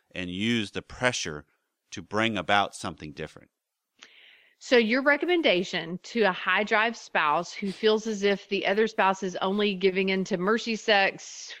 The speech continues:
Speaker 2: which is not really good sex at all, the right thing to do would be to simply not succumb to it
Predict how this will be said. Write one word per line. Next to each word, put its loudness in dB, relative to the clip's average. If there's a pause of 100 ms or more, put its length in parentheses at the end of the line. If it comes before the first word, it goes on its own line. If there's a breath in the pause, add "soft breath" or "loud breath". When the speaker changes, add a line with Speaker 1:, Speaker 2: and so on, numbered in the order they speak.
Speaker 2:
which -2
is -2
not 4
really 2 (120)
good 0
sex 0
at 2
all, 6 (920 loud breath)
the 4
right 2
thing 0
to -4
do -2
would 0
be 0
to -8
simply -4
not 0
succumb -4
to -2
it 2